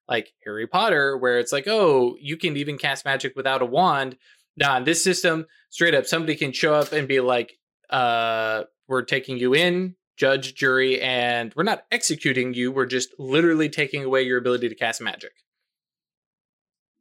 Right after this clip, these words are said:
That's it, um, which is a very nice thing. Um, and Perry, you probably have a good point. The dueling club actually may actually be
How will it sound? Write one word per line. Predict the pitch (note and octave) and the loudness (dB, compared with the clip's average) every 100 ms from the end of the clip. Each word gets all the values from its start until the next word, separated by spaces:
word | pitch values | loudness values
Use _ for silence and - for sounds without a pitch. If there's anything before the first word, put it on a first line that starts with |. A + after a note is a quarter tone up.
| - - | -8 -2
That's | A#2+ - | 0 0
it, | B2+ - - - - | -2 -4 -20 -20 -4
um, | B2 A#2+ A#2+ A#2 A2+ A2+ A2 | 0 2 2 2 0 -2 -6
which | A#2+ B2 | -4 -4
is | B2 | -4
a | A#2 | -2
very | B2+ B2 | 0 0
nice | A#2 A2+ | -2 -6
thing. | A2+ G#2 _ _ _ | -8 -12 _ _ _
Um, | B2+ A2+ A2 G#2+ - _ _ _ _ _ - | -4 -2 -4 -8 -16 _ _ _ _ _ -4
and | D3 C3 | -2 0
Perry, | E3+ F3 E3+ | 2 2 0
you | E3 D3+ | -2 -8
probably | - F3+ F#3+ E3 | -2 -2 0 0
have | D#3 C#3 | 0 0
a | B2+ A#2 - _ _ - | -2 -4 -12 _ _ 0
good | G3 G3 | 2 2
point. | F3 E3 F3 - | 2 2 0 -4
The | D3 C3 B2+ A#2+ | -6 -4 -2 -2
dueling | D#3 E3 F3 | 2 4 2
club | D3 D3+ | 2 0
actually | C3 C#3+ D3 C3+ | 2 -2 0 -2
may | C3+ C#3+ | 0 2
actually | C#3 C#3+ C#3+ B2+ | 0 0 -2 -2
be | C3 B2+ | -2 -4